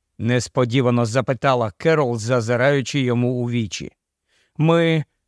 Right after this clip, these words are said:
одні на землі, чи не так? Всі інші давно померли?» «Е, хто зна? На землі має бути безліч інших міст.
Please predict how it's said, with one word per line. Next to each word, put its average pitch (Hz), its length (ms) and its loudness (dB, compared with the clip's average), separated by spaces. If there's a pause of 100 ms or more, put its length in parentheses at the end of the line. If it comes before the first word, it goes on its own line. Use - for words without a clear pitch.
(200)
одні 180 440 4
на 147 180 2
землі, 123 580 0 (200)
чи 147 200 -2
не 143 160 0
так? - 480 -6 (720)
Всі 190 360 2
інші 170 320 0
давно 165 460 2 (140)
померли?» 180 580 2 (960)
«Е, 120 220 0 (760)
хто 226 360 4
зна? 117 360 -4 (580)
На 139 240 2
землі 131 460 2
має 220 300 4
бути 208 340 0
безліч 170 880 0
інших 214 520 0
міст. 131 440 -2